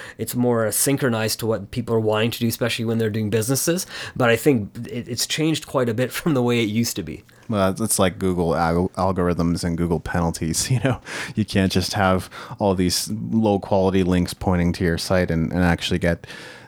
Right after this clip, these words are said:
Speaker 2: get, uh, high ranking in Google anymore. It's not how it works. And, and before that, even we had directories, right? So, like, the Yahoo directory was kind of the main source of traffic for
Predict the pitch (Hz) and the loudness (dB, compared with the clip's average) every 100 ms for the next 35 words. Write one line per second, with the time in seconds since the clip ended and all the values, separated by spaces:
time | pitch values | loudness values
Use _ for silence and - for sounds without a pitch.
0 | - 95 80 - 80 82 82 - 104 90 | -6 -4 -4 -4 -4 -2 -4 -2 0 2
1 | 87 85 87 82 80 90 90 80 87 85 | 2 0 -2 0 0 0 0 0 -2 -2
2 | 85 - 95 95 92 82 92 85 - - | -2 -2 -2 0 0 0 0 0 -2 -6
3 | - 98 95 110 104 131 123 95 87 90 | 0 2 2 2 2 2 2 2 0 0
4 | 87 87 90 90 82 82 90 87 95 - | 0 0 0 0 -2 -2 0 2 0 -2
5 | 85 78 80 87 85 82 87 85 87 90 | -4 -2 -2 0 -2 0 -2 -2 0 2
6 | 90 92 101 92 80 76 90 101 - 80 | 2 2 0 0 0 0 0 0 -4 -6
7 | 78 82 - - 85 85 85 85 82 - | -4 -4 -4 -2 0 2 2 2 0 0
8 | 90 85 - - 85 85 - 80 - 76 | 0 -2 -4 -2 0 0 -4 -10 -4 -2
9 | 76 | -2